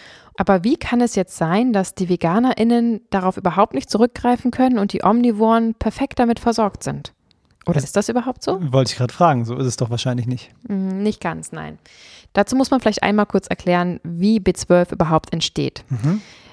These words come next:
Speaker 1: Ähm, wir reden hier von Mikroorganismen, die in der Erde stecken und die früher einfach an den pflanzlichen Lebensmitteln geklebt haben sozusagen und
Speaker 2: Mhm.
Speaker 1: dann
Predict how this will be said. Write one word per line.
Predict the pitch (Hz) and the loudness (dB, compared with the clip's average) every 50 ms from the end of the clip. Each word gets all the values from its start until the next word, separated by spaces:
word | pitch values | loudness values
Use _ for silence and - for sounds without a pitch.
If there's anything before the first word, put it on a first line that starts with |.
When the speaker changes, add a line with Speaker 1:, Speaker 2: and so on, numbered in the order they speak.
| - _ - | -12 _ -2
Speaker 1:
Ähm, | 185 180 175 170 170 170 170 165 | 0 0 2 0 0 -2 -2 0
wir | 190 190 | 2 2
reden | 190 233 247 247 | 4 4 4 4
hier | 254 240 - | 4 2 2
von | - 214 202 196 | 2 2 2 2
Mikroorganismen, | 190 233 269 - - - - 165 170 160 156 151 151 - - 165 156 | 2 0 0 0 0 0 2 2 2 0 -2 -4 -6 -4 -4 -4 -4
die | 156 - | -2 -2
in | - | -2
der | 175 165 - - | -2 -2 0 0
Erde | 175 180 226 262 - 269 | 2 2 2 2 0 -2
stecken | - - - 196 185 - 214 220 233 220 | -2 0 0 0 0 0 -2 -2 -2 0
und | - 185 185 - | 0 -2 0 0
die | 202 190 | -2 -2
früher | - - - 226 233 240 247 226 | -2 -2 2 4 4 4 4 4
einfach | - 208 202 - - 208 - - | 2 0 0 2 2 0 2 0
an | - 196 190 | -2 0 0
den | 190 196 190 190 190 | 0 0 0 -2 -2
pflanzlichen | - - 208 202 214 220 - - 208 208 202 - 202 196 190 190 | -2 0 0 0 2 0 -2 -2 -2 -2 -2 -2 -2 -2 0 0
Lebensmitteln | 190 202 220 240 240 220 - 208 190 190 208 190 185 180 180 190 _ | 2 2 2 2 2 0 -2 -2 0 0 0 -2 -2 -4 -6 -6 _
geklebt | - 180 - - - 226 220 220 - - - | -8 -6 -6 -4 0 0 0 0 -2 -2 0
haben | 175 165 165 170 | 2 2 2 0
sozusagen | 156 160 165 - - 170 175 170 160 165 170 185 202 | -2 -4 -4 -6 -6 -4 -2 0 0 0 -2 -2 -4
und | - - 139 123 | -4 -2 -2 0
Speaker 2:
Mhm. | 117 | 2
Speaker 1:
dann | 170 170 185 214 - 226 | 2 2 2 2 0 -2